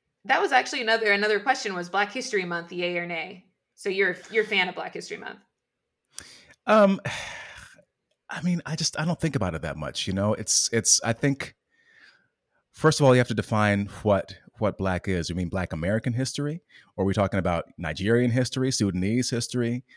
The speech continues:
Speaker 2: Congolese history, Jamaican history? I mean, you know, Black can mean, uh, all kinds of things. <sighs>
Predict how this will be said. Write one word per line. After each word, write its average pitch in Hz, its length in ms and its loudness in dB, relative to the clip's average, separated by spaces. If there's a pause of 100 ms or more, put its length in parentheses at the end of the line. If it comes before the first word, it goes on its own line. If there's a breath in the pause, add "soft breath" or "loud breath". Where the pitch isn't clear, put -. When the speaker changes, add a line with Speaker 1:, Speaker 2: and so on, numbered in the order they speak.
(140 soft breath)
Speaker 2:
Congolese 120 580 2
history, 113 520 -2 (320)
Jamaican 107 440 2
history? 107 460 0
I 104 40 0
mean, 101 260 0 (120)
you 104 140 -6
know, 87 140 -2
Black 107 240 -2
can 113 100 -2
mean, 92 300 0
uh, - 160 -10 (160)
all 95 160 -4
kinds 104 280 -4
of 90 80 -12
things. 95 520 -4 (1400 soft breath)
<sighs> - 20 -8